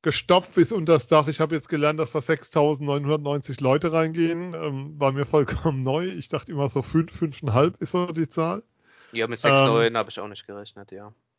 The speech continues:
Speaker 1: Das, ja, das war schon
Speaker 2: Aber
Speaker 1: alles
Speaker 2: wird schon stimmen. <laughs>
Speaker 1: Ja, wenn
Speaker 2: Keine Ahnung.
Speaker 1: das ist die offizielle Zahl, die nehmen wir dann.
Speaker 2: Ja.
Speaker 1: Aber das war insgesamt, ähm, schön, dass das Derby wieder da ist. Ich sag's an der Stelle gerne nochmal.
Speaker 2: Definitiv.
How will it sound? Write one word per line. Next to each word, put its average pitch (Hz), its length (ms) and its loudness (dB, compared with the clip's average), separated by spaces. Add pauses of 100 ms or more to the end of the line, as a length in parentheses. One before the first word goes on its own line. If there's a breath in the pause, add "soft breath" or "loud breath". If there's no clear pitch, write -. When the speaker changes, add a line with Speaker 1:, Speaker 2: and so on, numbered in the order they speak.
(120)
Speaker 1:
Das, - 280 -16
ja, 135 260 0
das 131 180 -8
war 127 240 2
schon - 180 0
Speaker 2:
Aber 113 240 2
Speaker 1:
alles 135 460 0 (280)
Speaker 2:
wird 113 160 -12
schon 113 120 -12
stimmen. 143 360 -10 (160)
<laughs> - 160 -16
Speaker 1:
Ja, 151 360 4
wenn 147 200 -2
Speaker 2:
Keine - 260 -10
Ahnung. 117 140 -18 (160)
Speaker 1:
das 135 140 -4
ist - 100 -14
die 165 60 6
offizielle 143 540 4
Zahl, 147 280 4
die 131 80 -4
nehmen 139 260 -2
wir 131 120 -4
dann. 123 120 -2
Speaker 2:
Ja. 131 180 4 (680)
Speaker 1:
Aber 143 220 2
das 143 300 -2
war 165 300 2
insgesamt, 147 840 -4
ähm, 139 640 -6
schön, 185 240 0
dass 160 140 2
das 139 140 -8
Derby 147 340 4
wieder 123 220 2
da 127 220 0
ist. 120 140 -8
Ich 135 80 -16
sag's 131 260 -2
an 131 120 -4
der 131 140 -2
Stelle 127 260 -4
gerne 123 320 -2
nochmal. 117 500 -6 (840)
Speaker 2:
Definitiv. 101 640 -20